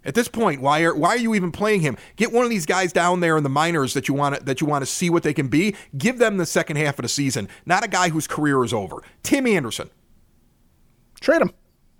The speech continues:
Speaker 1: I would trade him too. I don't know if anybody's taken him. Every time I see a proposal where it's like, "Well, you know, if he gets a change of scenery, maybe he gets better." Yeah, I don't know. He might also be hurt. Who's gonna risk, who's gonna give you anything for him? But, I mean, if they moved him, I'm not, I'm not hurt anymore,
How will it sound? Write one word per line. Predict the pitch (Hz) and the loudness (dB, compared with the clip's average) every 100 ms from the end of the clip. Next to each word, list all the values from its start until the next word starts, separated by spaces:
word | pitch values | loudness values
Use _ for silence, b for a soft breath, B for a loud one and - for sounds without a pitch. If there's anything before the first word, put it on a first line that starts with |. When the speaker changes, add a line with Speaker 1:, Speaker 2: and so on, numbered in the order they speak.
| - | -2
Speaker 1:
I | 220 | 0
would | 196 | 0
trade | 151 127 | -2 -4
him | 98 | -6
too. | 131 104 - | -6 -6 -4
I | 165 | -2
don't | 214 | 2
know | 185 | 2
if | 160 | 2
anybody's | 156 139 - | 0 -2 -2
taken | 165 180 127 | -2 -2 -2
him. | 139 - | -6 -4
Every | 196 254 | -2 -2
time | 226 226 | 0 -2
I | |
see | 196 208 | -2 -2
a | |
proposal | 156 160 185 190 156 | -4 0 0 2 0
where | 139 | 0
it's | 127 | 0
like, | 139 - B B | -2 -4 B B
"Well, | 190 190 | 2 2
you | 190 | 4
know, | 185 180 | 4 2
if | - | 0
he | |
gets | 180 226 | 0 0
a | 190 | 0
change | - 220 185 | -4 -2 0
of | 156 | -2
scenery, | - 220 220 165 139 | 0 -2 2 2 2
maybe | 135 160 151 | 2 2 2
he | 156 | 2
gets | 143 120 | 0 0
better." | 120 208 143 185 | 0 2 0 0
Yeah, | 247 233 | 0 0
I | 226 | 0
don't | 311 277 | 0 2
know. | 302 233 | 4 4
He | 143 | 2
might | 294 302 | -2 -2
also | 240 208 185 | 0 0 0
be | 147 | 0
hurt. | 131 233 107 - b b | 2 0 0 -10 b b
Who's | - 480 | -6 -2
gonna | 403 294 | 2 2
risk, | 196 226 - - - b b | 2 0 -2 -8 -18 b b
who's | 508 | -2
gonna | 415 277 | 0 0
give | 156 226 294 | 0 -2 0
you | 285 | -2
anything | 311 285 277 254 | -2 -2 -4 -4
for | 277 294 302 | -2 0 -2
him? | 339 _ _ _ | -6 _ _ _
But, | 240 | -2
I | 240 | 0
mean, | 240 233 | 0 0
if | 233 | 0
they | 247 | -2
moved | 233 330 339 | 2 2 2
him, | 240 | 0
I'm | 196 | 0
not, | 220 202 | 0 -2
I'm | 170 | 0
not | 196 214 | 0 0
hurt | - 262 190 - | 0 -2 -2 -4
anymore, | 123 107 95 - | -6 -6 -6 -8